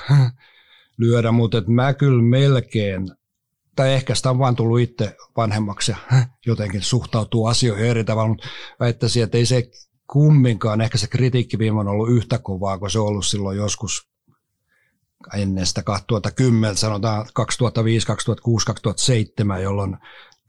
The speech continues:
sit yhdeksänkymmentäluvusta oli niin vähän aikaa, ja sit kun Tepsi konttasi siellä, niin kyllä mun mielestä silloin se kritiikki oli niin kun semmoista, että kun itsestä katsoo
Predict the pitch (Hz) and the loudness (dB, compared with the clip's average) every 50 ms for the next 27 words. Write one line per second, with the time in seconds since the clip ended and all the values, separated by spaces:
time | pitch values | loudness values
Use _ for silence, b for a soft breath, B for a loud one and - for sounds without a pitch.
0 | _ _ - - 117 113 - - 127 131 123 117 - 120 117 120 117 113 107 - | _ _ -4 -2 -2 0 0 2 2 2 2 0 0 0 2 2 2 2 0 2
1 | 120 117 110 117 127 139 139 127 113 117 107 98 101 104 104 101 101 98 90 80 | 2 2 4 4 4 6 4 4 4 2 0 0 -2 -2 -2 -2 -4 -4 -6 -6
2 | - 101 101 101 95 - - 123 - - 117 - - 117 113 - - - 107 - | -4 -4 -2 -2 0 0 0 0 -2 -2 -4 -2 0 -2 0 0 -2 -2 -2 0
3 | - 113 110 104 - - - 92 - - - 107 104 98 95 95 98 92 - 107 | 0 0 0 0 -2 -4 -4 -2 -2 -2 0 -2 -2 -2 -4 -6 -6 -2 0 2
4 | 107 113 123 127 123 120 104 92 - - - 143 151 156 156 151 143 131 117 104 | 4 4 6 6 4 4 2 0 0 2 2 4 4 6 6 4 4 4 2 0
5 | 90 - 104 92 - - - 120 127 127 120 - 131 117 95 - - - 101 95 | 0 -2 -4 -6 -4 -4 0 2 2 2 2 2 0 0 0 -2 -6 -4 -4 -4
6 | 98 95 98 95 98 98 98 87 101 98 95 90 82 b b b b b b b | -4 -4 -4 -4 -6 -6 -6 -6 -8 -8 -8 -10 -14 b b b b b b b
7 | b b b - - 139 127 127 117 123 117 - 151 151 151 160 151 - - 147 | b b b -4 0 2 2 2 2 0 -2 -2 0 0 2 0 0 0 0 0
8 | 117 - - 104 - - 113 104 - - _ - 107 98 92 92 - _ | 0 0 -2 -4 -2 -2 -2 -2 -4 -6 _ -4 -2 -2 -2 -6 -12 _